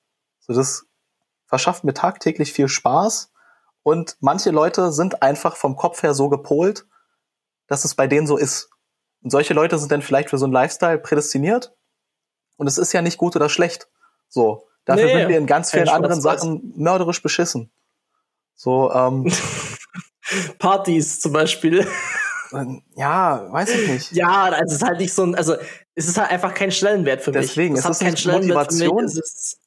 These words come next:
Speaker 1: Es ist für uns kein großes Leid. Wir, wir, wir empfinden es nicht als was opfern. So, es
Speaker 2: Nee.
Speaker 1: ist einfach halt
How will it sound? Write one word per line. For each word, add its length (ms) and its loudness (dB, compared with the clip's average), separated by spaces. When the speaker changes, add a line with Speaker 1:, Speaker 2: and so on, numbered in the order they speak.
Speaker 1:
Es 160 -2
ist 120 -2
für 100 0
uns 200 -2
kein 420 -2
großes 400 -2
Leid. 600 2
Wir, 380 0
wir, 240 2
wir 380 0
empfinden 400 0
es 140 0
nicht 180 0
als 260 0
was 240 -4
opfern. 680 0
So, 80 -2
es 60 -2
Speaker 2:
Nee. 80 4
Speaker 1:
ist 120 -2
einfach 580 -2
halt 420 0